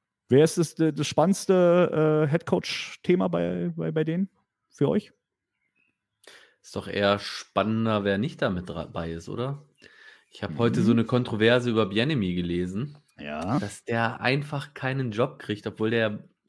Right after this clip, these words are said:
Speaker 2: anscheinend gute Arbeit macht, äh, als Coordinator.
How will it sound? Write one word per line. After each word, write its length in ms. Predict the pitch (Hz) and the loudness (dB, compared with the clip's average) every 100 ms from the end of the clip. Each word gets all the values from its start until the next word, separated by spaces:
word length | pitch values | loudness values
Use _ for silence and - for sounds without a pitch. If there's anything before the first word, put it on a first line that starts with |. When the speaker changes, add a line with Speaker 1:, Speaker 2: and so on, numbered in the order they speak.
| _ _ _ _ - | _ _ _ _ -14
Speaker 2:
anscheinend 400 | 107 104 113 113 | -10 -4 -4 -2
gute 220 | 117 107 | -4 0
Arbeit 320 | 98 170 107 | 2 2 -2
macht, 300 | 92 98 - | -4 -8 -10
äh, 40 | - | -10
als 800 | 90 90 90 90 92 90 - - | -6 -4 -6 -6 -10 -10 -18 -8
Coordinator. 800 | 95 92 87 90 90 104 139 | -4 -2 -2 -2 -2 -4 -4